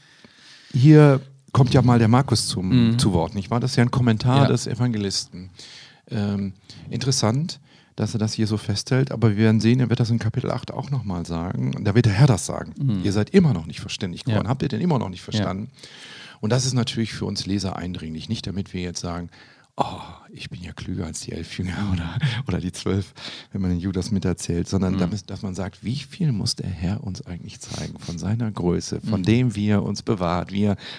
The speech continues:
Speaker 1: uns weiterführt und so
Speaker 2: Mhm.
Speaker 1: weiter, bevor wir denn endlich verstehen?“ Eigentlich ist das ja so einfach zu lesen, oder? Wir
Speaker 2: Mhm.
Speaker 1: sagen, „Ja, das war der Herr,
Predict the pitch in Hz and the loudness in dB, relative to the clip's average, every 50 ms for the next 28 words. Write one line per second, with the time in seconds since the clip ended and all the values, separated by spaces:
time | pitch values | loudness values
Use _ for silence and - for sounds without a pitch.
0 | - - - 117 98 80 82 85 95 107 - 104 92 - - - 92 87 87 82 | -8 -2 0 0 0 0 0 0 0 0 -2 -4 -6 -6 -4 -4 -4 -2 -2 -2
1 | 101 101 95 87 87 87 85 90 - - - - - - - - - 95 - - | -2 -2 0 0 0 -2 -4 -6 -10 -12 -18 -20 -20 -20 -20 -16 -16 -16 -14 -10
2 | 101 98 107 107 113 107 - 113 104 - - 104 113 127 143 151 151 - - - | -8 -8 -4 -4 -2 -2 -2 -2 -2 -2 0 0 2 2 0 -2 -6 -8 -4 -4
3 | 107 104 - - - 104 107 - - 104 87 82 78 - - 120 143 123 - 107 | -4 -4 -4 -4 -4 -2 -2 0 0 0 0 0 0 2 4 4 4 4 0 -2
4 | 95 98 87 92 87 85 87 85 85 87 69 87 95 92 90 - - - 82 82 | -4 -4 -4 -4 -4 -2 -2 0 0 -2 -2 -4 -6 -8 -10 -12 -10 -10 -8 -6
5 | 85 85 - - 85 107 131 127 - - - 92 95 85 92 95 95 82 120 113 | -6 -6 -6 -6 -6 -6 -6 -6 -8 -6 -2 0 2 2 2 2 0 0 0 0
6 | 95 76 71 69 - - - 101 107 143 143 104 | 0 0 -4 -8 -10 -6 -2 2 2 2 2 2